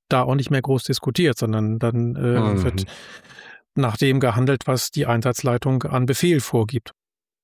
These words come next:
Speaker 1: Das Spannende ist halt, dass, äh, es gar nicht so einfach ist für Menschen in Feuerwehren, also gerade in freiwilligen Feuerwehren, das beides sauber auseinanderzuhalten und auch beides zu liefern. Also Führung
Speaker 2: Ja.
Speaker 1: wird oftmals,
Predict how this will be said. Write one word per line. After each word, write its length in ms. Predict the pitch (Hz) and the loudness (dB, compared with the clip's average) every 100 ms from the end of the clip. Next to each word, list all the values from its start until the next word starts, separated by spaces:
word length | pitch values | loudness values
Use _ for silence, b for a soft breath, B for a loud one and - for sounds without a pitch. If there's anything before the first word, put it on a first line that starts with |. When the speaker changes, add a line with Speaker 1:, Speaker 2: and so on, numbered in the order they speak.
| _ _ _ - | _ _ _ -4
Speaker 1:
Das 160 | 151 - | -2 2
Spannende 320 | 156 190 156 | 2 4 4
ist 160 | - | 2
halt, 180 | 131 131 | 2 2
dass, 280 | 131 - - | 0 0 -2
äh, 420 | 131 131 127 123 120 131 - - | 0 2 2 2 0 -4 -8 -4
es 160 | 143 | -2
gar 140 | 147 147 | 2 0
nicht 140 | 143 | 0
so 120 | - | 0
einfach 300 | 131 165 139 | 0 0 0
ist 140 | 123 - | 0 -2
für 200 | - 127 | -2 0
Menschen 380 | 120 123 - 135 | 0 -2 -2 -2
in 140 | 123 | -2
Feuerwehren, 800 | - 123 123 123 127 127 143 135 | -2 0 0 0 0 0 0 -2
also 220 | 120 113 | -2 -2
gerade 200 | 117 113 | -2 -2
in 100 | 120 | -2
freiwilligen 440 | 110 131 135 120 113 | -2 -2 0 0 -2
Feuerwehren, 380 | 120 120 120 123 | -2 0 0 -2
das 140 | 117 | -2
beides 340 | 131 127 120 - | -2 0 -2 -2
sauber 320 | 131 135 135 | 0 2 0
auseinanderzuhalten 920 | 120 139 143 - 110 117 113 120 123 | 0 0 0 0 -2 0 0 0 -2
und 140 | 170 156 | 0 0
auch 100 | - | 0
beides 320 | 135 127 131 - | 0 2 2 0
zu 120 | 143 | 0
liefern. 440 | 151 160 113 107 | 0 0 -2 -2
Also 160 | 117 113 | -4 -4
Führung 460 | - 143 139 143 143 B B B B B | -2 -2 0 0 -2 B B B B B
Speaker 2:
Ja. 160 | 117 | 2
Speaker 1:
wird 160 | 127 - | 2 0
oftmals, 600 | 139 139 151 139 135 | -2 0 0 2 0